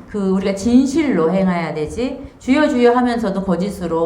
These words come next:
어, 거짓 선지자가 되면 안 됩니다. 거짓 성도들이 되면 안 됩니다. 이때는 어떻게 평가를 할 수 있느냐 중에 하나가,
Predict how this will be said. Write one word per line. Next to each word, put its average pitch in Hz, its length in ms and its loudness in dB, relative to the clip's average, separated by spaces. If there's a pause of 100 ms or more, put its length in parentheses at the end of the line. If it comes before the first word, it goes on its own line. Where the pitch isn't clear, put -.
(180)
어, 160 340 -8
거짓 190 180 0
선지자가 208 460 0
되면 165 240 -6
안 147 140 -6
됩니다. 160 420 -6 (320)
거짓 247 240 4
성도들이 247 520 0
되면 180 260 -2
안 156 160 -2
됩니다. 165 420 -10 (360)
이때는 294 600 4
어떻게 311 920 0
평가를 311 500 2
할 269 140 0
수 269 140 -4
있느냐 214 840 0
중에 240 260 2
하나가, 226 800 2